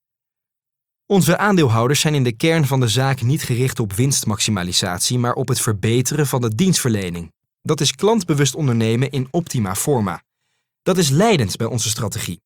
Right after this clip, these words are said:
Die moet erop gericht zijn hen te helpen de dienstverlening continu verder te verbeteren. Natuurlijk zijn we ook scherp op de financiële huishouding, maar het is geen zelfstandig doel. Er zit echt een rangorde in.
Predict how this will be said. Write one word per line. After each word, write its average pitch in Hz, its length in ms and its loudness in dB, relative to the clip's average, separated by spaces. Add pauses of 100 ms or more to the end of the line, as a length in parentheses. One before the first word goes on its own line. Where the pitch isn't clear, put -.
Die 127 200 0
moet 160 160 4
erop 143 180 2
gericht 110 380 -2
zijn 131 240 0
hen 120 160 0
te 123 100 -4
helpen 117 440 -2
de 107 140 -2
dienstverlening 123 840 0
continu 170 520 2
verder 135 360 2
te 107 120 -4
verbeteren. 113 640 -2 (540)
Natuurlijk 170 560 0
zijn 170 220 2
we 151 80 2
ook 165 160 0
scherp 151 280 0
op 147 120 -2
de 147 80 0
financiële 156 500 0
huishouding, 120 680 0 (120)
maar 107 180 -6
het 107 100 -6
is 101 140 -4
geen 120 340 0
zelfstandig 113 680 -2
doel. 120 280 0
Er 123 80 -2
zit 185 140 0
echt 214 200 -4
een 151 160 2
rangorde 113 460 0
in. 90 220 -6